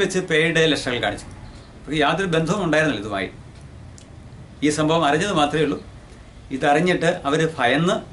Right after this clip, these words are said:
ഈ സംഭവം ഉണ്ടായതാണ് എന്ന് വ്യക്തം. ഈ ഇത്തരം സംഭവങ്ങളും ഉണ്ട്. പലപ്പോഴും മനസ്സുകൾ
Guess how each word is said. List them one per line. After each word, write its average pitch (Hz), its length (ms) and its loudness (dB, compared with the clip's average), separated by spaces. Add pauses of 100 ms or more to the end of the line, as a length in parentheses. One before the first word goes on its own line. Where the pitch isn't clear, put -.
ഈ 131 40 -2
സംഭവം 131 340 -2
ഉണ്ടായതാണ് 123 420 2 (100)
എന്ന് 123 160 -8
വ്യക്തം. - 200 -14 (960)
ഈ - 20 -10 (760)
ഇത്തരം 190 320 2
സംഭവങ്ങളും 160 460 4 (280)
ഉണ്ട്. 143 180 0 (680)
പലപ്പോഴും 143 400 2
മനസ്സുകൾ 156 440 0